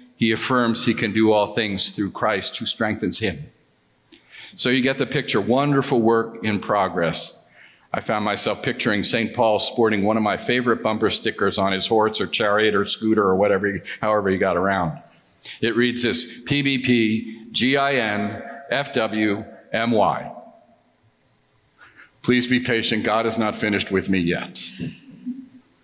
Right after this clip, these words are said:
That is good news. That is gospel, not just for the Philippians,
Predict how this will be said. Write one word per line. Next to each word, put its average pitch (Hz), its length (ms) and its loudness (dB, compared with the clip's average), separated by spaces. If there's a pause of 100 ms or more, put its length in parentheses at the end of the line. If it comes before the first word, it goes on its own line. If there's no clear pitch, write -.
(1200)
That 127 200 0
is 127 220 0
good 123 260 2
news. 107 800 0
That 120 180 -2
is 123 160 0
gospel, 101 920 -2
not 113 200 -2
just 113 220 0
for 110 80 2
the 101 100 2
Philippians, 87 760 0